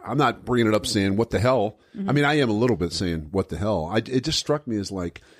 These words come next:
Speaker 1: how long are we gonna do this? I, I'm all for, listen, when I go to, <clears throat> into a restaurant,
Speaker 2: Mm-hmm.
Speaker 1: I mean, I'm gonna wear a mask. I'm gonna, I'm gonna, when I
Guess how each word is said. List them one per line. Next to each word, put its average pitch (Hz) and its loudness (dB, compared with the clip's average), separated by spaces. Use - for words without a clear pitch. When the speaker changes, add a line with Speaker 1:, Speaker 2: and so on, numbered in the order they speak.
Speaker 1:
how 165 -4
long 165 2
are 139 2
we 117 0
gonna 107 0
do 131 -2
this? - -6
I, 165 2
I'm 202 0
all 165 4
for, 127 2
listen, 135 2
when 101 0
I 117 2
go 123 2
to, - -20
<clears throat> - -2
into 147 2
a 110 4
restaurant, 131 2
Speaker 2:
Mm-hmm. 185 -8
Speaker 1:
I 113 4
mean, 110 4
I'm 107 4
gonna 104 4
wear 101 4
a 107 2
mask. 85 0
I'm 87 2
gonna, 92 4
I'm 92 2
gonna, 95 4
when 92 0
I 90 -2